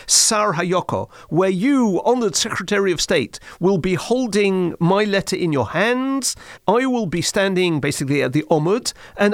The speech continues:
I will remember the Secretary of State in my prayers, and in that merit,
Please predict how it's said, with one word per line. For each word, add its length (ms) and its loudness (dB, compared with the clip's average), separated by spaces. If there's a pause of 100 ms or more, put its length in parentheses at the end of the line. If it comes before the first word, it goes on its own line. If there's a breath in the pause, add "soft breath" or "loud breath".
I 180 2
will 220 -2
remember 640 0
the 140 -4
Secretary 580 -2
of 60 -4
State 520 -2
in 140 2
my 160 2
prayers, 640 0 (180 loud breath)
and 480 0
in 300 0
that 240 0
merit, 600 0